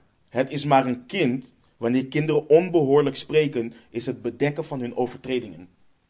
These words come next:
Die uitspraak bestaat niet in de schrift.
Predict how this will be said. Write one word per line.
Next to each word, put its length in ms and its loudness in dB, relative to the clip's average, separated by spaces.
Die 180 -6
uitspraak 400 0
bestaat 460 -2
niet 140 -6
in 120 -12
de 60 -14
schrift. 500 -14